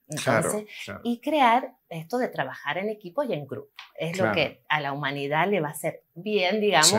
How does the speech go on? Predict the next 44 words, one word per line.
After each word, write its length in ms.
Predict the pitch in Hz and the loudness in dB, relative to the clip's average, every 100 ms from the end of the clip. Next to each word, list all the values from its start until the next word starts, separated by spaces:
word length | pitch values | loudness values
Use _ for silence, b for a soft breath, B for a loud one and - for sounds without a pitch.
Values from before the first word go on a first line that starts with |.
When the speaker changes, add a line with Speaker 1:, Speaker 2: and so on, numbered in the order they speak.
| 196 | 4
Speaker 2:
en 120 | 139 | 2
este 240 | 135 - | 0 -4
futuro. 480 | 208 269 - 226 330 B B B B - | -8 -8 -4 -2 -2 B B B B -6
Y 160 | 302 | -2
los 180 | 339 330 | -2 -2
trabajos, 540 | 311 302 233 226 254 | -2 2 2 0 -4
Dani, 400 | 233 202 202 240 208 | -2 0 0 -2 -6
este 240 | 165 208 | -12 -10
señor 380 | 208 160 151 156 | -6 -4 -4 -6
que 80 | 156 | -14
es 60 | - | -2
tan 200 | - 156 | 2 2
estudioso, 680 | 180 - 196 165 143 - - | 2 -4 -2 0 0 -2 -8
dice 320 | 175 202 254 | -6 -6 -6
que 120 | 247 196 | -8 -10
todavía 280 | 156 147 | -8 -6
no 80 | 190 | -6
se 140 | 220 165 | -8 -8
pueden 400 | - 160 139 127 | -2 0 0 -6
saber 460 | 135 120 117 - _ - | -10 -6 -6 -8 _ 0
qué 140 | 190 | 2
Speaker 1:
Mm. 40 | |
Speaker 2:
lista 260 | 117 98 165 | 2 0 2
de 100 | 147 | 2
trabajos, 560 | 143 139 131 139 - 135 _ | 0 -2 0 -2 -6 -20 _
porque 340 | 147 135 147 139 | -10 -6 -6 -4
Speaker 1:
Claro. 300 | 117 110 - | -2 -2 -4
Speaker 2:
son 180 | - 196 | -10 -10
trabajos 460 | 202 196 190 214 202 | -4 -4 -4 -6 -6
nuevos 520 | 190 185 170 143 147 | -4 0 0 -2 -6
que 120 | 151 | -10
van 200 | 139 131 | -8 -8
a 60 | 139 | -10
surgir. 540 | 143 135 - - 123 B B | -12 -14 -16 -14 -14 B B
Entonces, 260 | B - 269 | B -6 6
Speaker 1:
Claro. 360 | 123 202 185 - | 6 6 2 0
Speaker 2:
por 180 | 185 180 | 2 2
eso 380 | 202 - 269 - _ | 0 -4 -6 -8 _
tenemos 340 | 196 180 226 | -8 -6 -8
que 80 | - | -10
estar 200 | 170 180 | -6 -2
atentos 500 | 254 - 180 202 349 | -2 -2 -6 -6 -6
y 60 | 320 | -4
investigar 760 | 190 151 - 170 147 160 294 | -4 -6 -8 -4 0 0 -2